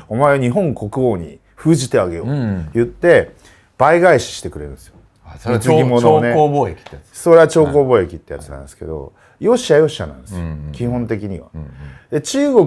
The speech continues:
Speaker 1: が攻めてくる時っていうのは、
Speaker 2: うん。
Speaker 1: 必ず異民族に侵略された時なんですよ。
Speaker 2: はあ、そうか。
Speaker 1: そうなんです。
Speaker 2: 確かに。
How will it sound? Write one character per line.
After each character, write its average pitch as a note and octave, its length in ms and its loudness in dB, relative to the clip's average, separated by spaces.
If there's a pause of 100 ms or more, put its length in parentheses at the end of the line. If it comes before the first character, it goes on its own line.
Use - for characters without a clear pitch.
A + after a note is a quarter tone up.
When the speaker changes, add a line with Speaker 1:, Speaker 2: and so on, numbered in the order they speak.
(120)
Speaker 1:
が F2 80 -4
攻 E3+ 180 -4
め E3 100 0
て A2+ 80 -4
く F#2+ 140 -8
る E2+ 80 -6
時 E2+ 240 -8
っ F2 40 -8
て - 200 -12
い - 20 -6
う D2 40 -10
の D2 100 -12
は、 F2 340 -2 (420)
Speaker 2:
う E3 120 -6
ん。 F#3 40 -2
Speaker 1:
必 A3+ 280 2
ず F#3+ 340 2
異 E3+ 140 0
民 B3 220 -2
族 B2 220 0
に F2+ 100 -6
侵 A#2+ 220 -8
略 A#2 180 -2
さ A2+ 120 -4
れ G#2+ 80 -2
た G#2 100 -4
時 F#2 200 -10
な C#2+ 60 -18
ん C#2 60 -20
で - 60 -20
す - 120 -20
よ。 - 120 -20
Speaker 2:
は G#3+ 720 6
あ、 F#3+ 40 0
そ A#3+ 200 0
う C#3 60 -2
か。 - 260 -8 (140)
Speaker 1:
そ F#3+ 200 -6
う D#3+ 40 0
な A2 120 0
ん D#2 80 -10
で C#2+ 80 -16
す。 - 100 -20
Speaker 2:
確 F3 240 -6
か F3 200 -2
に。 C#2 120 -14